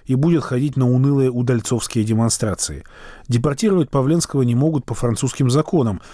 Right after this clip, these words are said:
так как в России ему угрожает опасность, а сам он никуда не поедет. Лузеры из войны думают о возвращении, потому что на Западе они совершенно никому не интересны. Павленский же последнюю неделю не сходит с первых страниц французских газет.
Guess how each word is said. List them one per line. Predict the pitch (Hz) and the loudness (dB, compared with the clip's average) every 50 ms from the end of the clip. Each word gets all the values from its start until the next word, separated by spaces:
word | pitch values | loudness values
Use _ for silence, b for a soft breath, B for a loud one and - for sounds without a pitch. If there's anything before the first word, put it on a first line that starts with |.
| B B B | B B B
так | - 120 110 | -4 -2 -2
как | - 117 - | -2 -2 -2
в | 127 | 0
России | 127 127 113 - - 180 170 | 0 0 0 0 0 2 2
ему | 151 127 117 120 127 123 | 2 2 2 2 2 2
угрожает | 120 127 127 123 117 123 120 117 - | 2 2 2 2 2 0 0 0 -2
опасность, | 147 - - 143 107 - - 92 - - - B B B B B | -2 0 0 -2 -2 -2 -4 -8 -8 -10 -12 B B B B B
а | 131 117 | -2 -2
сам | - - 196 196 190 | 0 0 2 2 4
он | 165 131 120 | 2 2 0
никуда | 110 - - 110 113 120 131 | -2 -2 -4 -2 0 0 0
не | 131 | 0
поедет. | 117 - 107 95 85 80 78 73 73 - - - - - - - | -2 -2 -4 -4 -4 -4 -6 -8 -10 -12 -14 -18 -20 -20 -4 0
Лузеры | - 143 180 190 180 175 160 151 | 2 2 2 2 2 2 2 2
из | 147 127 120 | 2 0 0
войны | 135 147 147 151 165 185 175 | 0 2 2 2 2 2 2
думают | 147 147 151 147 143 135 127 139 | 0 0 0 0 0 0 0 0
о | |
возвращении, | 127 131 131 131 139 147 139 - - - 180 143 113 101 101 | 0 0 0 0 0 0 0 -2 0 0 0 0 0 -2 -4
потому | - 110 101 120 113 117 | -4 -6 -4 -2 0 0
что | 110 - - | 0 0 0
на | 120 113 117 | 0 2 2
Западе | 113 139 160 156 - 147 139 127 B B B B B | 2 2 0 0 0 -2 -2 -2 B B B B B
они | 139 151 170 | 0 0 0
совершенно | 160 - 165 156 131 - - 156 165 175 170 | 2 2 0 0 0 0 0 0 0 2 2
никому | 151 135 120 - 131 120 123 131 | 0 0 -2 -2 0 0 0 2
не | 131 127 | 2 0
интересны. | 123 113 - 127 123 117 101 - - 82 78 71 B B B B B B B | 0 0 0 0 0 0 0 -2 -4 -6 -10 -12 B B B B B B B
Павленский | - 131 127 131 143 180 196 175 - - 131 | 0 0 2 2 2 2 0 -2 -4 -6 -6
же | 110 107 101 | -6 -6 -4
последнюю | - 120 113 - - 127 117 120 120 117 117 | -4 -4 -2 0 0 0 2 2 2 2 2
неделю | 120 117 127 160 170 160 143 B B B B B | 2 2 2 2 2 2 0 B B B B B
не | 139 147 | -2 -2
сходит | - - - 208 208 202 165 - | -2 0 -2 0 0 0 0 -2
с | |
первых | - - 175 170 160 151 - | -2 0 0 0 2 0 -2
страниц | - - 147 147 156 151 - | -2 -2 -2 0 0 -2 -2
французских | - 147 147 135 - - 147 - - 147 131 131 | -2 -2 -2 0 -2 -2 -4 -2 -2 -2 -2 0
газет. | 139 156 165 165 175 123 101 B | 0 0 0 2 0 0 0 B